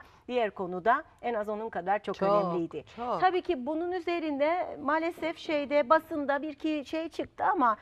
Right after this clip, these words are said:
Speaker 1: gerçeklik payı, doğruluğunu bilemiyorum açıkçası.
Speaker 2: Resmi bir açıklama gelmedi
Speaker 1: Ee,
Speaker 2: henüz onunla ilgili, değil mi?
Speaker 1: Evet, muhakkak olacak.
Speaker 2: Olacak
Speaker 1: Yani
Speaker 2: ama
Speaker 1: muhakkak
Speaker 2: bugün
Speaker 1: olacak.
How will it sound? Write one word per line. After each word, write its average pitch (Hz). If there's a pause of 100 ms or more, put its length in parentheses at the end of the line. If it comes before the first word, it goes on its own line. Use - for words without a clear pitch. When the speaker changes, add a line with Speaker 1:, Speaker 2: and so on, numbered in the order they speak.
(220)
Speaker 1:
gerçeklik 277
payı, 277
doğruluğunu 269 (340)
bilemiyorum 262
açıkçası. 220
Speaker 2:
Resmi 220
bir 403
açıklama 330
gelmedi 277
Speaker 1:
Ee, 208
Speaker 2:
henüz 196
onunla 180
ilgili, 165
değil 349
mi? 196
Speaker 1:
Evet, 302
muhakkak 320
olacak. 226
Speaker 2:
Olacak 233
Speaker 1:
Yani 226
Speaker 2:
ama 269
Speaker 1:
muhakkak 269
Speaker 2:
bugün 269
Speaker 1:
olacak. 240